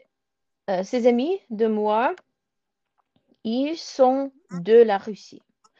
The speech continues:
Donc, ils ont grandi en Russie. Euh, euh, autant que moi, j'ai, j'ai grandi aux États-Unis avec des parents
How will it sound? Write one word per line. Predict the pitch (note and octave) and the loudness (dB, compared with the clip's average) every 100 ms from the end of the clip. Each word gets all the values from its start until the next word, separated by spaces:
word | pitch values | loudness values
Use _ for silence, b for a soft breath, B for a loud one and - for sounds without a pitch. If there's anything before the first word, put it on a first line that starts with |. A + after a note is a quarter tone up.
| b b - | b b -6
Donc, | F#3 F3+ _ | -6 -6 _
ils | - B3 C4 A#3 | -10 -6 -4 -2
ont | A#3+ A#3 | 0 -2
grandi | G3+ - D4 C#4+ A3+ F#3+ G3+ - | -4 -2 0 0 -2 -6 -14 -8
en | B3 | -8
Russie. | B3+ A3 - F3 A3+ _ _ _ b b b b b _ | -6 -8 -8 -16 -16 _ _ _ b b b b b _
Euh, | F3 E3+ D3 - - _ _ _ _ _ _ _ _ - | -4 -2 -4 -10 -20 _ _ _ _ _ _ _ _ -6
euh, | F3+ E3 G#2+ - _ _ _ _ _ _ _ | -6 -6 -10 -20 _ _ _ _ _ _ _
autant | A3 A3 B3+ B3 | -6 0 0 0
que | A#3 B3 A#3 | -2 0 0
moi, | A3 A3+ C4 F4 B4 - _ _ | 0 0 2 0 -4 -12 _ _
j'ai, | A3+ G#3+ A3+ C4+ C#4 C4 C4 A#3+ E3+ D2+ D#2 G#3 | -10 -8 -2 0 2 2 0 -2 -4 -8 -10 -6
j'ai | G#3+ | -6
grandi | G3 G#3 A3 A3 G3+ G#3+ | -6 -6 -4 -4 -2 -2
aux | |
États-Unis | B3 A3 G#3 G3+ G3 G#3 A3+ D4 - | -2 -4 -4 -4 -6 -6 -6 -8 -4
avec | G#3+ G#3 G#3 G3 A#3+ D4 - _ - | 0 2 0 0 -4 -4 -12 _ -18
des | F#3 G#3 | -8 -8
parents | G#3 G3+ F#3+ A#3 F4 C#4 A#3+ | -4 -4 -4 -6 -6 -4 -6